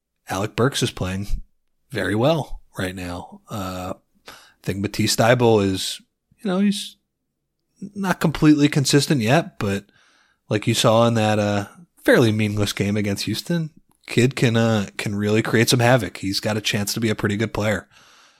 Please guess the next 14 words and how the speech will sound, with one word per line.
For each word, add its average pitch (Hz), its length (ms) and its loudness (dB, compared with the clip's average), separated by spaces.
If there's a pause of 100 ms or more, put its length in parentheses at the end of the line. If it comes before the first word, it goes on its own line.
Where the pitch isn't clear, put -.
(400)
Cork 127 400 2
is, 110 240 4
uh, 104 320 2
after 107 300 2
a 101 60 2
rough 110 180 4
start, 113 480 0
he's 104 240 -4
making 107 300 0
a - 20 -2
ton 113 180 0
of 107 80 -2
threes 110 340 2
now. 87 360 -14